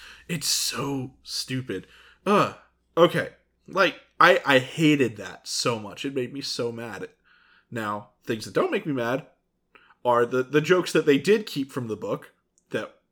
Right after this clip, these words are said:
w-, were very nerdy, such as, "If this is the Council of Elrond, I request to be referred to solely as Glorfindel."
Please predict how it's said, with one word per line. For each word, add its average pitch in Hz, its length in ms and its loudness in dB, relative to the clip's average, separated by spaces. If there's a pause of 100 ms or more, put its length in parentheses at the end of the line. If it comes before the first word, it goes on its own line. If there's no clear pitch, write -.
(160)
w-, - 200 -8
were 135 120 4
very 165 280 4
nerdy, 113 260 -6
such 120 220 0
as, 113 140 -6 (380)
"If 147 140 0
this 226 140 2
is 320 100 0
the 202 80 4
Council 175 420 2
of 131 80 4
Elrond, 143 380 2
I 127 40 2
request 127 520 0
to - 60 -10
be 143 120 -2
referred 127 400 -2
to 123 280 -6
solely 120 320 -2
as 110 120 -4
Glorfindel." 107 840 -2